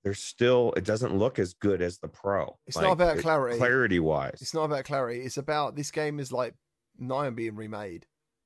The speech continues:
Speaker 2: in some
Speaker 1: Mm,
Speaker 2: ways.
Speaker 1: right.
Speaker 2: Like,
Speaker 1: Oh, so you're
Speaker 2: th-,
Speaker 1: saying wait in general, right?
Speaker 2: uh,
Speaker 1: Yeah,
Speaker 2: yeah, I
Speaker 1: I guess.
Speaker 2: mean, like, yeah, because also this is a puzzle game. So I think if you did it now,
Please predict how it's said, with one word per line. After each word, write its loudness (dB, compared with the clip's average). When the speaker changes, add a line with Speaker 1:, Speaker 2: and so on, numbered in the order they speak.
Speaker 2:
in -10
some -8
Speaker 1:
Mm, -6
Speaker 2:
ways. -2
Speaker 1:
right. -14
Speaker 2:
Like, 4
Speaker 1:
Oh, 2
so 0
you're 6
Speaker 2:
th-, -
Speaker 1:
saying 2
wait 4
in -2
general, 0
right? -2
Speaker 2:
uh, -6
Speaker 1:
Yeah, 0
Speaker 2:
yeah, 6
I -
Speaker 1:
I 8
guess. 4
Speaker 2:
mean, 2
like, 4
yeah, 4
because -2
also -2
this -8
is -8
a -2
puzzle -4
game. -10
So 0
I -8
think -6
if -10
you -10
did -2
it -4
now, -6